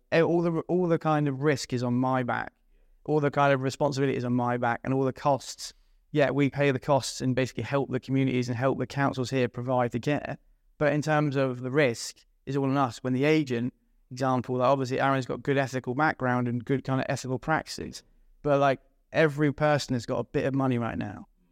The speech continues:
is where they're gonna go. What's recession proof? Social care. What's recession proof without recruitment ri-, without risk? An agency bringing them over from a different country.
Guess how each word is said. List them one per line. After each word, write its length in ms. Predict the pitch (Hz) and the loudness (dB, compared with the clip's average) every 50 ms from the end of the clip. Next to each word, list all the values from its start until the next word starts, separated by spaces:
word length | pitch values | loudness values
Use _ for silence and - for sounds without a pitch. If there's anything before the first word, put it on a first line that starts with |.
| _ - | _ -8
is 180 | - 127 113 117 117 - - - | -6 -6 -6 -6 -8 -14 -14 -6
where 260 | - 131 139 135 127 | 0 4 6 6 6
they're 120 | 123 127 | 6 4
gonna 180 | 123 123 127 120 | 2 2 0 0
go. 240 | 127 127 110 113 - _ _ _ _ - _ - | 0 -2 -2 -4 -6 _ _ _ _ -20 _ -8
What's 280 | 151 147 156 - - - | -4 -2 -2 -2 -2 -2
recession 440 | 151 - - 147 127 - - 127 - | -2 0 2 2 2 2 0 -4 -4
proof? 280 | - - 87 - - | -4 -8 -10 -10 -12
Social 420 | - - - 131 131 127 - - 113 | -10 -4 0 2 2 2 0 -4 -8
care. 260 | - - 113 113 104 | -6 -6 -6 -6 -6
What's 420 | 107 127 143 143 123 - - - - _ _ _ - | -6 -4 -2 -2 -2 -4 -8 -12 -12 _ _ _ -8
recession 420 | 143 139 127 - 143 135 - 139 131 | -6 -4 -2 0 0 2 2 0 0
proof 240 | - 139 127 - - | 0 0 0 0 -2
without 240 | 127 135 135 107 | -2 0 0 0
recruitment 440 | 123 120 - - 143 139 123 127 127 | 0 -2 -2 -2 -2 -2 -2 -4 -4
ri-, 180 | 127 135 131 - | -2 -2 -2 -2
without 300 | - 135 131 135 131 113 | -2 0 2 2 2 2
risk? 380 | 131 135 127 113 - - - _ _ _ _ _ _ _ _ _ - | 0 -2 -2 -2 -6 -14 -16 _ _ _ _ _ _ _ _ _ -6
An 120 | 127 127 | -2 0
agency 540 | 143 151 151 139 127 - - - - 123 113 | 2 2 2 2 -2 -4 -6 -2 -2 -2 -2
bringing 240 | 107 127 127 127 127 | -2 -2 -2 0 0
them 100 | 127 127 | 0 0
over 160 | 127 127 120 | 0 -2 -4
from 160 | - 127 127 | -2 -2 -2
a 20 | |
different 260 | 127 127 - - - 120 | 0 0 -2 -2 -2 0
country. 380 | 127 - - - - - - | 0 0 -2 -2 -6 -10 -10